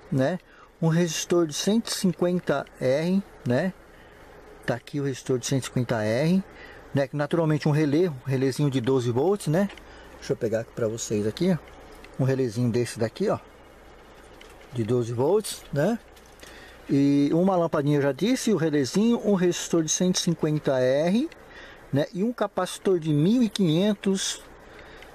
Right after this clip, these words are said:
mil e quinhentos microfarads por dez volts. Pode colocar maior, eu coloquei um de dez, dez volts porque eu não tinha outro, tá bom?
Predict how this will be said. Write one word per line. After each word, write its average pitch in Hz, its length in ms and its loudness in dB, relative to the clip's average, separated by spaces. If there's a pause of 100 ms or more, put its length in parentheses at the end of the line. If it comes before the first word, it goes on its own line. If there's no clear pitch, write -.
mil 202 260 2
e 196 60 -4
quinhentos 185 480 0
microfarads 165 800 0
por 185 160 -2
dez 160 260 0
volts. 120 200 0
Pode 151 280 -2
colocar 196 320 0
maior, 175 320 0
eu 147 80 -2
coloquei 160 500 0
um 156 140 0
de 143 100 0
dez, 131 300 0
dez 131 420 -2
volts 160 200 -2
porque - 160 -4
eu 190 40 2
não 226 200 2
tinha 214 280 2
outro, 165 320 0 (540)
tá 123 60 -2
bom? 170 240 0